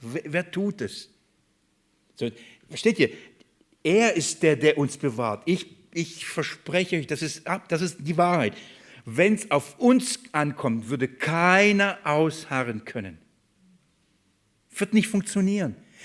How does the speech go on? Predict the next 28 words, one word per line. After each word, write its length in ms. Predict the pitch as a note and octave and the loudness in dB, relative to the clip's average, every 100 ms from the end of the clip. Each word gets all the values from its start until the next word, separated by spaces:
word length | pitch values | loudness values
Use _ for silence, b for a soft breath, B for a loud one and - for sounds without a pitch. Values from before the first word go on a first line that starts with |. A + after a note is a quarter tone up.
| B | B
Selbst 400 | - F#3 A3 - | 4 6 6 6
wenn 200 | G3 G#3+ | 6 8
wir 220 | G#3 B2 | 8 6
wollten, 460 | D#3 G#3 A#3+ E3+ C#3 | 8 8 8 2 -4
könnten 480 | - E3 D#3 C#3 A#2+ | 0 2 2 0 2
wir 120 | A#2 | 2
nicht, 260 | A2+ - B B | 2 -2 B B
weil 320 | A#2 C3+ C#3+ C3+ | 2 4 4 2
wir 280 | E3 F#3+ B B | 2 2 B B
nicht 440 | E3 A3 F#3 - | 6 8 6 0
die 80 | E3 | -4
Fähigkeit 760 | - F3 F3+ G3 - D#3+ D3+ D3+ | 2 6 6 6 0 0 0 2
aufbringen 640 | D3+ D#3+ - D#3 C#3 A#2+ | 2 0 -4 -2 -2 -2
können, 260 | D3 C#3+ C3 | 0 0 0
die 160 | A#2+ | -4
Treue 320 | - B2+ D3+ D3 | -2 2 2 2
zu 200 | - B2+ | -4 -4
leben. 340 | C3+ D3+ A2 _ _ _ _ _ _ _ _ _ _ | -4 -4 -8 _ _ _ _ _ _ _ _ _ _
Und 160 | B2 A2+ | -4 0
darum 300 | C3+ D#3+ C3 | 4 4 2
haben, 320 | E3+ G#3 E3+ | 2 0 2
brauchen 420 | C#3+ F#3 A3+ A3+ | 4 4 4 4
wir 160 | G3 E3 | 4 2
das 140 | C#3 | 0
Versprechen, 580 | - D3 - F3+ F3+ F#3+ B B | -4 -8 -4 0 0 0 B B
„Ich 340 | B3+ B3+ G3+ | 8 8 6
werd's 260 | F3 - - | 2 2 0
tun.“ 220 | D#3+ | 2